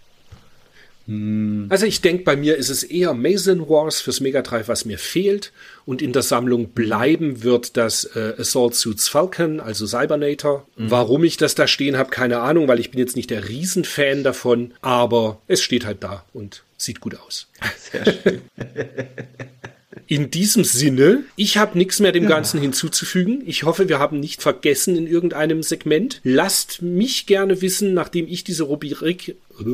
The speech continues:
Speaker 2: diese Rubrik,
Speaker 1: Rubrik.
Speaker 2: <laughs> genau, nachdem ich diese Rubrik jetzt neu eingeführt habe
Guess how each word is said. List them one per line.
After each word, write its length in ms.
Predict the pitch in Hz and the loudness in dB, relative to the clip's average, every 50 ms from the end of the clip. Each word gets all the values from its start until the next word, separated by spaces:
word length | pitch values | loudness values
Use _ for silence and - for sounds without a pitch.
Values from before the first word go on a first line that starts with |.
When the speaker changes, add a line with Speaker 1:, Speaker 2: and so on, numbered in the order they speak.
| 147 151 - - - - _ | -2 -2 -4 -10 -20 -16 _
Speaker 2:
diese 440 | 151 151 160 156 151 156 147 147 - | -10 -8 -6 -2 0 2 2 2 2
Rubrik, 540 | 139 120 123 135 139 123 127 123 139 165 151 175 180 | 0 0 2 2 2 4 4 4 6 6 4 2 2
Speaker 1:
Rubrik. 380 | - 127 135 135 123 143 139 170 | 2 2 2 2 2 2 2 2
Speaker 2:
<laughs> 0 | |
genau, 280 | - - 131 110 165 208 - | 2 2 2 2 0 0 2
nachdem 320 | 151 135 - - 170 170 | 0 0 2 4 4 4
ich 160 | 180 180 - | 4 4 4
diese 200 | - 180 180 190 | 2 4 4 6
Rubrik 460 | 180 - 156 147 - - 196 185 180 - | 6 6 4 4 2 2 2 2 4 4
jetzt 220 | 170 - - - | 2 2 4 4
neu 260 | 160 147 147 160 156 | 6 6 6 6 6
eingeführt 600 | - 139 147 165 180 175 - - - 170 156 - 123 | 4 2 2 2 0 -2 -2 2 4 2 2 2 2
habe 320 | 139 143 143 156 151 143 | 0 4 6 6 4 4